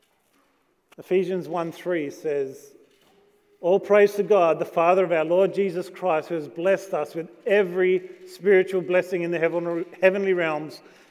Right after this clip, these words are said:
because we are united with Christ." You see, every Christian has been united with Christ. Every single Christian has everything that they need for this earth. Every single Christian has a spiritual blessing. Why? Because we have been raised with Christ.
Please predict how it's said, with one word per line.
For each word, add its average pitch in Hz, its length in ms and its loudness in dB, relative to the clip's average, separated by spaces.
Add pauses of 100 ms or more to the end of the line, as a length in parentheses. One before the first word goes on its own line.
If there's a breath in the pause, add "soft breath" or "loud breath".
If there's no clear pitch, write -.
because 165 340 0
we 160 140 2
are 156 40 4
united 156 440 0
with 139 160 -6
Christ." 143 580 -6 (1080 soft breath)
You 185 80 -4
see, 247 240 -2
every 285 280 6
Christian 262 420 -4
has 190 180 -2
been 208 200 0
united 208 480 0
with 214 180 -2
Christ. 240 500 2
Every 262 280 4
single 240 340 -4
Christian 220 560 -6 (260 loud breath)
has 226 300 6
everything 233 440 4
that 247 120 0
they 226 140 4
need 220 280 2
for 208 120 -4
this 196 200 2
earth. 233 300 4 (300 loud breath)
Every 254 440 10
single 233 460 -4
Christian 233 360 -4
has 196 180 6
a 196 80 2
spiritual 208 440 4
blessing. 202 440 2
Why? 226 320 4
Because 220 340 -6
we 220 220 0
have 202 180 -6
been 185 220 0
raised 185 260 4
with 202 160 -8
Christ. 180 400 4